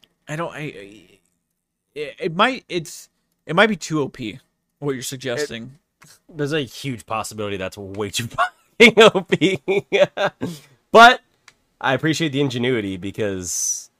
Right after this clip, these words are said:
Speaker 2: I mean, sometimes you just gotta
Speaker 1: I like, um, the idea of him getting movement speed towards minions at least. Oh shit, I'm gonna miss this cannon minion. No, I'm not, and I got movement speed.
Speaker 2: Right,
Speaker 1: I could see
Speaker 2: right.
Speaker 1: that.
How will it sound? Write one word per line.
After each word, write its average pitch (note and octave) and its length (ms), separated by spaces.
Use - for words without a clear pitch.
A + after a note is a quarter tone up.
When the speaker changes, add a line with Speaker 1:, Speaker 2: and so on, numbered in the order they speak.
Speaker 2:
I F2+ 100
mean, F#2 320
sometimes F#2+ 460
you E2 60
just E2+ 200
gotta D#2+ 400
Speaker 1:
I F3+ 80
like, G#3+ 400
um, C#3 600
the D3 100
idea D3 260
of C#3+ 80
him D3 200
getting C#3 220
movement C#3 240
speed C#3 180
towards B2 600
minions C#3 440
at A2+ 60
least. A2 180
Oh B2+ 160
shit, - 400
I'm B2+ 100
gonna C#3 140
miss C#3+ 220
this C3 100
cannon C#3 320
minion. A2+ 300
No, C#3 140
I'm A#2 80
not, B2 300
and D3 100
I C#3+ 40
got B2 160
movement C#3+ 300
speed. A2 260
Speaker 2:
Right, F2+ 320
Speaker 1:
I G#3 80
could A#3 120
see C#3 80
Speaker 2:
right. B2+ 60
Speaker 1:
that. A2+ 240